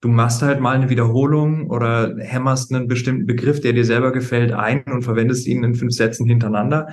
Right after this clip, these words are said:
Das ist doch jetzt nicht, da sitzt doch keiner wissenschaftlich dran und überlegt sich,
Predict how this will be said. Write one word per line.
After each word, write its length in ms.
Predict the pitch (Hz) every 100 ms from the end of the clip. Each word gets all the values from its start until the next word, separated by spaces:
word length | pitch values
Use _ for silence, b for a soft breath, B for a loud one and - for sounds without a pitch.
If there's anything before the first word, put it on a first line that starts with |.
| B B -
Das 160 | 101 101
ist 160 | -
doch 80 | 120
jetzt 260 | 117 113 123
nicht, 400 | 120 - - - _
da 880 | 117 117 117 113 - - - 117 110
sitzt 260 | 110 135 135
doch 120 | 120
keiner 340 | 127 113 104
wissenschaftlich 720 | 139 160 135 123 120 117 113
dran 320 | - 98 110 120
und 240 | 113 117
überlegt 560 | 113 104 104 131 - -
sich, 400 | 127 131 -